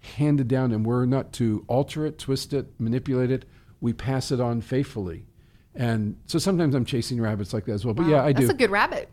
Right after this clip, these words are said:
Speaker 2: trail to
Speaker 1: <laughs>
Speaker 2: chase. Yeah.
Speaker 1: But yeah, I do. I do. Ch-, I, I'm most days. I mean, there's days I miss, but I, I try to translate every day. And that has r-, really helped me spiritually when I'm doing my reg-, regular Bible reading. But this forces me to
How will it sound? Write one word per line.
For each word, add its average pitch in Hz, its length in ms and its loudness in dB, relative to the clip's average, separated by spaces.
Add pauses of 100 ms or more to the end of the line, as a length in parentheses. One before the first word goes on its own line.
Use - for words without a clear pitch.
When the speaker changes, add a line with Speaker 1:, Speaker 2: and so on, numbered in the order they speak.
Speaker 2:
trail 185 180 4
to 226 120 -2
Speaker 1:
<laughs> - 0 -
Speaker 2:
chase. 160 380 -6
Yeah. 254 220 -10
Speaker 1:
But 196 80 4
yeah, 180 100 10
I 175 40 10
do. 160 240 6
I 151 80 4
do. 147 160 6
Ch-, - 200 -4
I, 143 180 0 (120)
I'm 160 160 6
most 160 200 6
days. 127 160 0
I 170 40 -2
mean, 170 120 2
there's 151 180 2
days 120 200 2
I 110 100 2
miss, 104 220 0
but 123 160 -2
I, 117 280 -2
I 120 40 -2
try 151 260 0
to 120 100 0
translate 120 480 0
every 110 180 0
day. 107 300 -2 (300)
And 135 100 4
that 160 80 6
has 165 200 4
r-, 123 140 -2 (100)
really 131 240 2
helped 131 200 2
me 123 100 2
spiritually 107 880 -4 (460)
when 131 240 2
I'm 127 80 4
doing 127 160 4
my 120 100 2 (160)
reg-, 156 300 2
regular 147 260 2
Bible 110 360 0
reading. 110 280 0
But 117 220 -4
this 139 180 0
forces 135 460 -4
me 135 160 2
to 113 100 -2